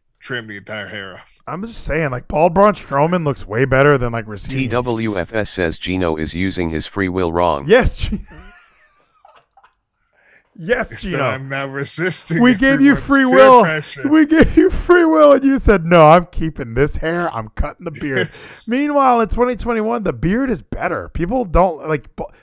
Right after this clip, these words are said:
Speaker 2: The Rock's bald. People can be bald. Let it, <laughs> let it go. Like, I, I've even said this before. If I didn't have, like, the hair, I would just be bald too. I would be like, "Fuck it. I hate spiking my hair. I hate getting haircuts." Uh, so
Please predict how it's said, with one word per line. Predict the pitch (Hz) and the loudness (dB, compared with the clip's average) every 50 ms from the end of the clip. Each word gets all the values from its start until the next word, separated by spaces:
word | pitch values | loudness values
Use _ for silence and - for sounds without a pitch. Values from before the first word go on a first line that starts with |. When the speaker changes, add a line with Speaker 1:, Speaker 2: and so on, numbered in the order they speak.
| _ | _
Speaker 2:
The | - 156 | -6 -2
Rock's | 160 175 214 262 - - | 0 0 0 0 -2 -4
bald. | - - - 117 107 107 113 143 156 - | -6 -6 -6 -6 -6 -4 -4 -4 -4 -4
People | - 220 247 294 302 302 | -4 -4 -2 -2 -2 -4
can | - 277 233 | -4 -4 -4
be | 220 185 | -4 -4
bald. | 127 107 117 156 208 160 101 90 82 90 104 | -4 -2 -2 -2 -2 -2 -4 -8 -12 -12 -10
Let | 151 - | -10 -10
it, | - - - - - _ _ _ _ | -10 -12 -16 -16 -18 _ _ _ _
<laughs> | - - - - - - - | -18 -16 -14 -12 -12 -6 -2
let | 269 254 | 0 0
it | 302 - - | 0 -2 -4
go. | - - 175 226 233 180 110 101 - - - - - - _ | -8 -6 -4 -2 -2 -4 -4 -8 -10 -14 -16 -14 -14 -12 _
Like, | - 254 233 233 185 | -4 -2 -2 -2 -2
I, | 185 190 - - - _ - - - - _ _ - | -4 -4 -4 -6 -6 _ -20 -20 -20 -20 _ _ 0
I've | 175 214 269 285 | 2 4 4 2
even | 285 269 262 185 | 0 -2 -2 -2
said | - 220 208 | 0 0 0
this | 196 170 | -2 -4
before. | 160 160 160 180 170 139 135 | -8 -8 -6 -4 -4 -4 -4
If | 135 123 | -4 -2
I | 160 165 202 | -2 -2 -2
didn't | 185 139 135 165 165 160 | -2 -4 -4 -6 -6 -6
have, | 151 160 160 160 160 147 | -8 -8 -6 -6 -4 -4
like, | 151 143 131 123 | -4 -6 -6 -6
the | 131 117 | -8 -6
hair, | 117 131 131 139 151 160 | -4 -2 -2 0 0 -2
I | 147 135 135 | -2 -2 -2
would | 139 143 139 | -4 -4 -4
just | 123 131 117 - - | -6 -8 -10 -10 -10
be | - 131 | -10 -8
bald | 120 117 113 107 98 - | -8 -6 -8 -8 -10 -12
too. | - 101 87 87 95 | -14 -16 -16 -14 -12
I | 101 | -12
would | 113 113 | -12 -10
be | 104 | -10
like, | 104 98 - | -12 -14 -14
"Fuck | - 139 120 110 - | -12 -12 -12 -12 -12
it. | 92 85 | -16 -16
I | 92 95 | -14 -12
hate | 95 123 131 139 - - | -10 -8 -8 -8 -8 -10
spiking | - - 127 120 120 - - 117 | -8 -6 -6 -6 -8 -10 -16 -18
my | 110 107 | -16 -12
hair. | 107 107 98 | -12 -12 -10
I | 90 | -10
hate | 98 113 113 | -12 -14 -12
getting | - - 117 110 | -12 -12 -12 -12
haircuts." | 101 101 101 98 - - 95 95 95 _ _ _ _ _ _ _ _ _ _ _ _ _ - - | -12 -14 -14 -14 -14 -14 -14 -14 -16 _ _ _ _ _ _ _ _ _ _ _ _ _ -18 -14
Uh, | 107 95 92 92 92 92 90 85 87 _ | -12 -10 -10 -10 -10 -12 -12 -14 -18 _
so | - - - 117 107 | -12 -10 -10 -8 -8